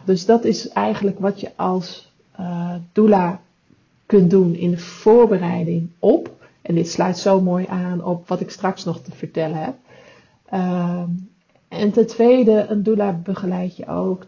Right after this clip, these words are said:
tijdens je bevalling. Eh, die is, eh, het liefst fysiek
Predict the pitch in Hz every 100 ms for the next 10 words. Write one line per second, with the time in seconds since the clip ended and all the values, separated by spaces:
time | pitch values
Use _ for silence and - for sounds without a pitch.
0 | _ 196 196 190 175 - 156 170 - 170
1 | 170 165 180 208 170 170 175 170 175 196
2 | - - - _ _ _ _ - - -
3 | - 180 190 262 254 - - 185 - 226